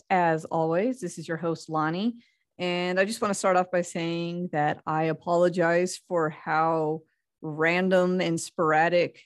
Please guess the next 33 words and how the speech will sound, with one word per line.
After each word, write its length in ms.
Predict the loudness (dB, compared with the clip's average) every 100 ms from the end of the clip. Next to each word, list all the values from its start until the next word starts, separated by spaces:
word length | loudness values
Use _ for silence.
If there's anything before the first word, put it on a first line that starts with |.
| -20
these 460 | -12 -8 -6 -8 -4
episodes 520 | -4 -4 -4 -4 -4
have 180 | -6 -4
been 360 | -2 -2 -2 -4
over 200 | -6 -8
the 120 | -8
past 320 | -4 -6 -6
few 180 | -8 -6
months. 400 | -4 -4 -6 -8
I 60 | -6
know 200 | -4 -4
there 160 | -4
was 180 | -6 -6
a 60 | -4
major 520 | -2 -2 -2 -2 -4
gap 400 | -2 0 0 -2
between 500 | -12 -8 -6 -4 -4
this 180 | -4 -2
episode 800 | -4 -4 -4 0 2 0 -2 -6
and 220 | -8 -8
the 80 | -4
last 340 | -2 -2 -2
episode, 600 | -8 -8 -10 -8 -6 -8 -12 _ _ _
but 260 | 2 2 2
that's 240 | 0 2
gonna 200 | 2 2
be 580 | 0 -2 0 0 -2 -4 _ _ _
kind 200 | -4 -2
of 100 | -2
explained 960 | -4 -8 -14 -8 -2 0 0 -2 -6 -8 _ _
in 400 | -10 -8 -8 -8 -14 _
this 400 | -14 -12 -12 -16
one. 460 | -10 -8 -6 -6